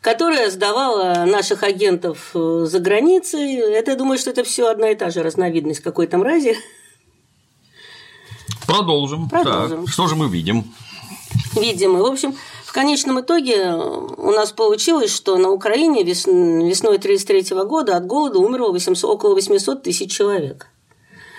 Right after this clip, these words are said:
Speaker 1: Но более того, в документах того времени, в принципе, нашли подтверждение, упоминание, что их было восемьсот тысяч. Это все
Speaker 2: Цифры
Speaker 1: равно много.
Speaker 2: чудовищные, да.
Speaker 1: Это много, но это не восемь миллионов и не двадцать.
Speaker 2: Не двадцать.
Speaker 1: Более того, за, э,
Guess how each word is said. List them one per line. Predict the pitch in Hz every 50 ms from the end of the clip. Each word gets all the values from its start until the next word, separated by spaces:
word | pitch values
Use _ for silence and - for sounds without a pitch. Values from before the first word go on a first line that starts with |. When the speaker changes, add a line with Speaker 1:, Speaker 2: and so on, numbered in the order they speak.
| - -
Speaker 1:
Но | - - 240
более | 233 311 302 277 269
того, | 262 254 226 226
в | 202 196
документах | 208 202 233 226 226 220 208 214 208 196
того | - 208 214 208
времени, | 233 269 302 294 285 254 226 214
в | 202 190 185 180 180 -
принципе, | - 247 294 294 285 - - - 220
нашли | 202 196 196 - - 208 196
подтверждение, | 190 180 - - 180 185 185 185 190 190 269 311 311 294 269 208
упоминание, | 180 170 - 170 165 170 170 196 240 277 285 254 226
что | 220 - 214
их | 208 196
было | 196 208 202
восемьсот | 190 196 196 - 196 190 - 190 185 180 -
тысяч. | 185 175 - 175 - - - - _ _ _ _ _ -
Это | - - 170 -
все | -
Speaker 2:
Цифры | 107 165 302
Speaker 1:
равно | 330 294 214
много. | 165 139 131 131 101
Speaker 2:
чудовищные, | 92 87 85 80 - - 80 82 82 80
да. | 80 85 82
Speaker 1:
Это | - - 233
много, | 285 311 294 247 190 147 156 151
но | 151 165
это | 165 - 165
не | 170 180
восемь | 160 147 147 143 - 180 185
миллионов | 196 202 208 220 226 220 233
и | 226
не | 226 262
двадцать. | 254 240 170 143 143 - - - - -
Speaker 2:
Не | - 87 85 85 87
двадцать. | 90 73 58 - - - - - - - - _ - - - _ _ _ _ _ _ _ - - _ _ _ - - - - -
Speaker 1:
Более | - 208 240 226 208 196
того, | 190 202 190 175 175 175
за, | 160 180 175
э, | 175 170 165 165 165 - - - - -